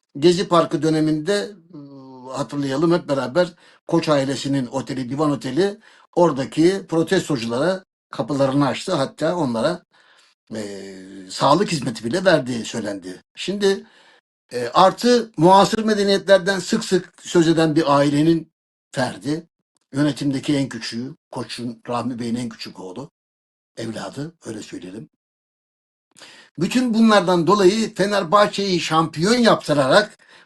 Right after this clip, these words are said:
başarılı bir Ali Koç'u M H P Genel Başkanlığına getirecekler ve böylece A K P içindeki eski doğru yolcuları,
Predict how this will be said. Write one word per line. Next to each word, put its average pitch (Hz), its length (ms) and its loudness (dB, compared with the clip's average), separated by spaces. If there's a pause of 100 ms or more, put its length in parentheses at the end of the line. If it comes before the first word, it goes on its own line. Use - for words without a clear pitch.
başarılı 202 580 0
bir 220 80 2
Ali 170 200 4
Koç'u 220 520 -2 (380)
M 180 240 2
H 196 100 0
P 240 140 8 (220)
Genel 196 380 2
Başkanlığına 147 560 0
getirecekler 139 880 -4
ve 165 240 -2
böylece 202 640 0 (260)
A - 120 0
K 185 180 0
P 233 160 0
içindeki 175 600 -2
eski 220 460 -4
doğru 190 300 4
yolcuları, 139 720 0